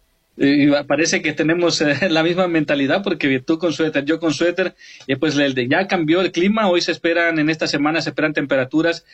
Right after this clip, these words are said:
entre los ochenta y cuatro grados y los noventa, o sea, ya, ya el calor parece de que ya nos ha ido dejando poco a poco,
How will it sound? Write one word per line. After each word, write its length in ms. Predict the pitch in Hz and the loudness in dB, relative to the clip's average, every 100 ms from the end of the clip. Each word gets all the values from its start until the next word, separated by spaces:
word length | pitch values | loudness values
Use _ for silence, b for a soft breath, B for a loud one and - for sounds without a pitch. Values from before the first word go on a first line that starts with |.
| b - | b -4
entre 320 | 151 139 143 | -2 0 0
los 240 | 143 - | 0 0
ochenta 500 | 139 127 147 135 135 | -2 -2 -2 -2 -2
y 80 | 131 | -2
cuatro 340 | 127 170 180 160 | 0 -2 0 0
grados 420 | 151 185 190 190 | 2 0 0 0
y 60 | |
los 220 | 151 139 135 | 0 0 0
noventa, 600 | 131 131 185 170 139 123 | 0 2 0 0 0 -2
o 60 | |
sea, 220 | 120 123 | 0 0
ya, 440 | 120 131 156 151 135 b b b _ | 2 2 2 0 -4 b b b _
ya 160 | 123 | -2
el 100 | 160 | 0
calor 300 | 156 156 175 156 | 0 0 0 0
parece 340 | 147 156 165 | 0 0 0
de 140 | 147 | 0
que 120 | 139 135 | 0 0
ya 140 | 151 | 2
nos 240 | 156 139 | 0 0
ha 160 | 147 151 | 0 2
ido 460 | 147 147 143 135 123 | 2 2 2 2 0
dejando 500 | 123 - 165 156 139 | -4 -2 -2 0 -2
poco 280 | 151 - | -4 -2
a 80 | - | -2
poco, 400 | 175 180 202 202 | -2 -2 -2 -4